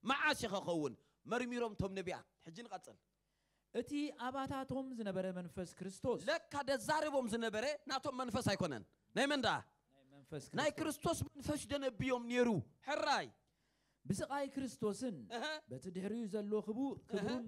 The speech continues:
Speaker 2: ቀዲሙ ከም ዝመስከረ
Speaker 1: እህ።
Speaker 2: ነየናይ ወይስ ንኸመይ ዝበለ ዘመን ከም ዘመልከተ እናመርመሩ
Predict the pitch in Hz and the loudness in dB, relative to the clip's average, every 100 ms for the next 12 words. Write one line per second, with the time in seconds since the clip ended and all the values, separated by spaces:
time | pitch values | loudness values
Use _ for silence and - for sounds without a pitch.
0 | - 196 165 196 247 233 185 175 156 170 | -8 -10 -10 -4 -4 -2 -4 -6 -8 -8
1 | 160 - 202 185 - 151 180 285 294 _ | -8 -6 -4 -6 -8 -12 -10 -8 -10 _
2 | _ _ _ _ 123 196 254 269 285 277 | _ _ _ _ -6 0 2 2 0 0
3 | 190 185 202 196 190 214 285 349 311 220 | 2 0 -2 -4 -4 -4 -4 -4 -4 -2
4 | 220 208 185 180 180 180 185 185 160 160 | -2 -2 -4 -4 -4 -4 -4 -4 -2 -4
5 | 160 151 147 147 156 156 165 233 214 147 | -4 -8 -8 -8 -8 -8 -6 -4 -4 -4
6 | 139 131 | -4 -2